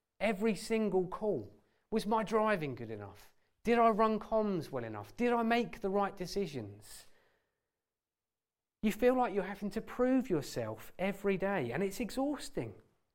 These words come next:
And here's a hard truth. We all mess up at some point.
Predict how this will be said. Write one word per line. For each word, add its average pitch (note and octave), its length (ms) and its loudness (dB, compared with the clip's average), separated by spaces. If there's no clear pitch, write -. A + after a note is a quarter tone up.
And F#3+ 100 -6
here's G#3+ 280 -6
a G3 60 -8
hard G3+ 280 -6
truth. - 480 -10
We F#3+ 220 -6
all A3 180 -4
mess G3+ 420 -4
up G3+ 240 -10
at F3 140 -6
some G#3 300 -4
point. - 540 -12